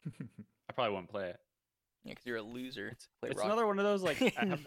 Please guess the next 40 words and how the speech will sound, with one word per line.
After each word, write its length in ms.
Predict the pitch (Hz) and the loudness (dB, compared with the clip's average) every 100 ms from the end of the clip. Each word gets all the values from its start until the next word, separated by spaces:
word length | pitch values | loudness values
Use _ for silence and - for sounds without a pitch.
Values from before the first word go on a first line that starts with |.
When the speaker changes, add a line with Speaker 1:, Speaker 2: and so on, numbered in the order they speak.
| - | -8
Speaker 2:
I 60 | 160 | -6
have 80 | |
the 80 | 165 | -4
same 280 | 156 151 160 | 0 0 0
feeling 220 | 170 151 | 0 0
about, 260 | 127 107 101 | 2 2 2
actually, 360 | 117 123 120 113 | 0 -2 -4 -6
it's 80 | 98 | -4
both 240 | 104 113 | -2 -2
of 60 | - | -2
those 200 | 110 95 | -6 -6
games, 320 | 104 95 87 | -8 -8 -8
like 140 | 101 | -10
Halo 520 | - 113 117 135 143 135 | -6 -4 0 2 2 0
and 180 | 117 110 | -2 -4
Pokemon. 640 | - 110 - 98 92 95 - - | -4 -6 -6 -10 -10 -12 -14 0
Speaker 3:
Yeah. 160 | 147 113 | 4 4
Speaker 2:
Whereas, 160 | 110 | 2
like, 160 | 107 101 | 0 2
they 100 | 120 | 4
were 120 | 123 | 6
a 40 | 107 | 4
pretty 340 | - 147 143 | 2 2 2
big 240 | 143 131 | 2 0
part 200 | - 113 | 2 2
of 60 | 113 | 2
my 360 | 110 101 98 - _ _ _ _ - | -2 -2 -4 -8 _ _ _ _ -6
younger 400 | 107 107 113 113 | -2 0 2 0
years 360 | 107 107 113 | 2 0 0
in 120 | 110 95 | -4 -4
gaming, 600 | 95 104 123 135 147 139 | -4 0 0 0 -6 -8
but, 160 | 110 107 | 0 2
Speaker 3:
Mm-hmm. 80 | 101 | 2
Speaker 2:
like, 180 | 95 - | 0 -2
I 80 | 107 | -6
just 440 | 98 120 127 - | -4 -2 -2 -4
can't, 300 | - 107 95 - | -6 -6 -6 -8
I 60 | 101 | -10
just 260 | - 113 - | -8 -10 -6
can't 220 | 101 | -8